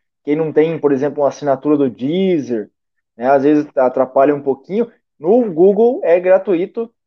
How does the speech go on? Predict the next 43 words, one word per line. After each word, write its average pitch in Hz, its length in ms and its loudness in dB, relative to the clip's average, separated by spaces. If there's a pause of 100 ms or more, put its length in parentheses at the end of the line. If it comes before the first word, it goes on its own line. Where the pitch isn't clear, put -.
só 160 140 -4
colocar 202 460 2
lá, 139 280 0
O 220 200 4
Tal 220 400 0
Podcast. 196 680 -2 (140)
Coloca 170 400 0
lá 180 140 2
que 185 80 -16
você 190 180 -8
vai 175 140 -2
encontrar 165 400 -4
todos 180 380 -8
os 175 40 -6
episódios 151 580 -2
aí 143 160 0
antigos 180 600 -8 (320)
e 196 100 -6
os 269 180 -2
novos 190 440 0
ainda 185 180 -4
que 185 100 -14
virão, 170 440 0 (280)
que 214 400 -10
prometem 196 580 0
muito 185 480 2
até 170 140 2
o 170 40 2
final 165 240 0
do 147 140 2
ano. 196 140 2
Tem 220 120 -2
muita 202 300 -2
água 185 160 0
pra 190 80 -2
rolar 175 240 0
pra 175 100 -4
Barça 175 280 -2
Ponte 175 360 -10
aí, 160 140 -4
hein, 156 60 -8
Frei 151 180 -8
Pacífico? 127 400 -14